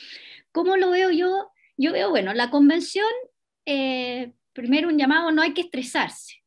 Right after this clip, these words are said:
¿ya? La convención se está instalando, ¿ah? Lleva muy poco, tiene que resolver, eh, muchos temas prácticos, que es normal, que hasta el momento,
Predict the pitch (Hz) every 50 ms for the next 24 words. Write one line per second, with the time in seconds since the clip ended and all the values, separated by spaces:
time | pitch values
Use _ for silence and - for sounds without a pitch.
0 | _ - 208 202 214 254 277 277 254 247 240 233 233 233 226 233 233 311 330 339
1 | 339 311 277 - 277 285 285 294 - 220 214 247 269 240 170 156 - _ _ _
2 | _ _ - 196 226 240 226 233 233 220 220 226 240 277 320 330 - - - 330
3 | 339 339 277 339 349 349 370 381 _ _ - - - - - _ - 233 247 254
4 | 269 254 233 262 254 240 240 226 - - 226 214 220 220 214 214 247 254 262 269
5 | 262 262 269 254 - _ - 220 214 208 208 214 240 269 294 294 294 - 302 302
6 | - 294 277 277 277 - - 330 339 349 339 - - 277 262 277 330 370 - -
7 | - 254 240 247 233 226 226 240 262 330 339 349 381 466 480 _ _ _ - 262
8 | 226 226 - 262 233 233 226 226 254 277 269 277 277 - 285 285 285 294 285